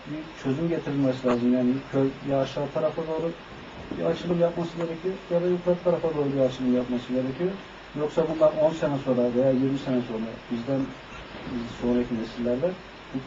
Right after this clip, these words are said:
daha sıkışık bir hale gelecek. Bu altı yüz metrekareye bölüne bölüne bir metrekare yere kadar düşecek.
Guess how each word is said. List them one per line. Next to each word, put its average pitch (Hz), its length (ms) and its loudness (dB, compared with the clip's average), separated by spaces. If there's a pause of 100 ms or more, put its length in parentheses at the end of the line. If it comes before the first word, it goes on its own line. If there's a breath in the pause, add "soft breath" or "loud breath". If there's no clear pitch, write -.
daha 139 220 4
sıkışık - 460 -8
bir 120 60 0
hale 107 300 -4
gelecek. 104 320 -6 (640)
Bu 139 260 2
altı 139 260 4
yüz 139 100 -2
metrekareye 131 680 2 (220)
bölüne 131 380 4
bölüne 120 280 4 (880)
bir 139 60 4
metrekare 123 500 0
yere 107 220 -2
kadar 104 260 -4 (100)
düşecek. 175 320 -4